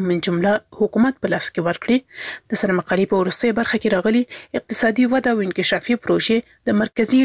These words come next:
ټول منلي حکومت کار دی او زموږ د ټولو عزت د یو ملت په توګه په هغه صورت کې خوندي کېدای شي چې موږ تر هر څه د مخه داسې یو حکومت جوړ کړو، نه دا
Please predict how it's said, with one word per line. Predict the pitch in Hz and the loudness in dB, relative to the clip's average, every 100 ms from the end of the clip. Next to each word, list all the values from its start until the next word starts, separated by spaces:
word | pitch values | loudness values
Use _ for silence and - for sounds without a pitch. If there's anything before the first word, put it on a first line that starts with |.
| - | 2
ټول | 220 196 196 | 0 2 2
منلي | 240 233 202 | 2 2 2
حکومت | 190 - 160 175 - 190 | 0 -2 -4 -6 -4 -4
کار | 175 160 | -2 0
دی | 165 - - - - 202 | -2 -2 -10 -12 0 2
او | 190 | 2
زموږ | 214 220 220 196 | 2 2 2 0
د | - | 0
ټولو | 277 220 - | 2 2 0
عزت | 180 196 220 - | 0 0 0 0
د | 185 | 0
یو | 175 175 | 0 0
ملت | 214 247 - | 0 0 -4
په | 196 180 | -8 -4
توګه | 175 175 | -4 -4
په | 180 180 | -2 0
هغه | 180 - | 0 0
صورت | 220 254 240 | 0 0 0
کې | - | 0
خوندي | 240 208 226 | 0 -2 0
کېدای | 226 220 220 | 0 2 0
شي | 226 | 0
چې | 226 196 - - - - 220 | 0 -2 -6 -16 -18 -2 0
موږ | 220 - | 2 2
تر | 202 - | 0 2
هر | 285 - | 0 0
څه | - 180 | 0 0
د | 175 | 0
مخه | 175 - 190 - - _ 185 208 | -2 -4 -6 -10 -20 _ -2 0
داسې | 226 220 | 2 2
یو | 196 208 | 2 0
حکومت | 196 226 226 247 | 0 0 2 2
جوړ | 233 - | 0 2
کړو، | 233 226 - - 214 | 0 0 -4 -4 2
نه | 233 247 | 2 2
دا | 240 | 0